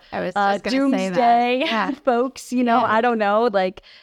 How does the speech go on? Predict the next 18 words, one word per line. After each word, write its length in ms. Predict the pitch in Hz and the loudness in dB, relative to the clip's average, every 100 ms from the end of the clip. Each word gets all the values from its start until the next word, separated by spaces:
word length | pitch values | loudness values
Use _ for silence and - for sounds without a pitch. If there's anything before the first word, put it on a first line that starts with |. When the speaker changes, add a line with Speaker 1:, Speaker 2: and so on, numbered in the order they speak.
| _ | _
Speaker 2:
that 120 | 208 | -2
squash 560 | - - 185 185 214 - | -2 -6 -2 0 0 -2
is 460 | 190 180 185 - - | -4 -4 -6 -14 -12
something 360 | - 196 214 202 | -6 -2 -2 -2
that 120 | - | -2
can 120 | 214 | -6
Speaker 1:
It's 80 | - | -4
Speaker 2:
keep 160 | 214 | -4
for 60 | 226 | 0
Speaker 1:
hardy. 580 | 214 208 190 254 302 - | 0 0 -2 -2 -4 -6
Yeah, 260 | 226 247 202 | -2 -2 0
Speaker 2:
Mm-hmm. 120 | 208 | -4
Speaker 1:
it's 80 | 214 | -2
hardy 320 | 233 240 233 | -2 -2 -2
and, 240 | 196 185 - | -2 -4 -6
and 180 | 185 180 | -6 -2
durable. 600 | 226 226 185 170 170 170 | 0 2 0 -2 -4 -4
And 380 | 180 175 185 | -4 -4 -8